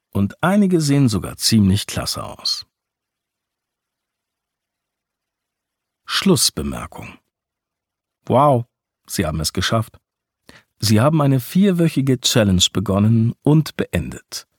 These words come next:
und sich Ihrem Wunschgewicht damit einen großen Schritt angenähert.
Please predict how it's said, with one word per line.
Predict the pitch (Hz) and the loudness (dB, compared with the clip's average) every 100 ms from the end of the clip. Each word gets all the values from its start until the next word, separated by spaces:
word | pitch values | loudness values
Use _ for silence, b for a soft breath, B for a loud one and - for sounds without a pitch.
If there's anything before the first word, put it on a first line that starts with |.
| _ _ _ - | _ _ _ 2
und | 170 220 | 4 4
sich | - 220 - 175 | 2 -2 -2 0
Ihrem | 156 151 139 | 2 2 2
Wunschgewicht | 131 95 - - 73 139 - - - | 2 0 -2 -6 -4 -4 -6 -16 -4
damit | 135 131 - | -2 -2 2
einen | 113 117 | 4 4
großen | 107 143 185 160 | 4 2 2 0
Schritt | 143 - 143 - | 0 0 -4 -4
angenähert. | 107 95 - 58 57 - - - | -2 -2 -2 -10 -10 -12 -12 -16